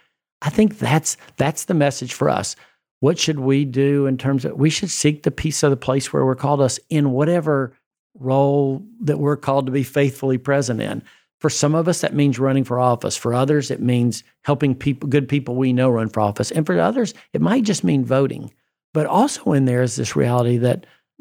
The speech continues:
government provides needs and can do things that we can't do ourselves. Bill Gates cannot build his own interstate system.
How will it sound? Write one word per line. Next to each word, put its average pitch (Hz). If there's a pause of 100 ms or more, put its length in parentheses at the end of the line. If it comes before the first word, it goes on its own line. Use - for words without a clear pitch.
(140)
government 156
provides 135
needs 135
and 123
can 120
do 143
things 123
that -
we 135
can't -
do 135
ourselves. 110 (400)
Bill 156
Gates 135
cannot 131
build 127
his 123
own 120
interstate 120
system. -